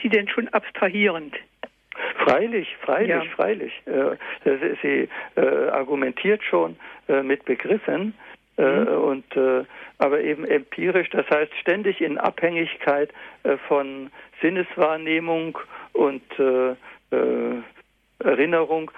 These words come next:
Speaker 2: also, äh, letztlich von, von der Sinneswelt, nicht wahr?
Speaker 1: Ja.
Speaker 2: Äh, da gibt's keinen, äh, Schritt, äh, der dann darüber hinausgeht,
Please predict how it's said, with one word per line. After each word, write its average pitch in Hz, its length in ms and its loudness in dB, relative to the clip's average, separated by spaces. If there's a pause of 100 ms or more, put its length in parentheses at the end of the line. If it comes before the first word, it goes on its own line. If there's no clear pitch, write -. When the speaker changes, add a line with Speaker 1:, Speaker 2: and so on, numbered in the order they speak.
Speaker 2:
also, 151 320 2
äh, 156 100 2
letztlich 165 500 0
von, 160 340 0
von 185 180 -4
der 156 200 4
Sinneswelt, 131 640 -2 (160)
nicht - 200 -10
wahr? 143 200 2 (140)
Speaker 1:
Ja. 165 260 2 (200)
Speaker 2:
Äh, - 160 -2
da 135 120 4
gibt's - 340 -4
keinen, 185 520 0
äh, 156 320 2 (140)
Schritt, 170 300 2 (460)
äh, 147 220 4
der 151 220 2
dann 147 240 -2
darüber 143 380 2
hinausgeht, 139 840 2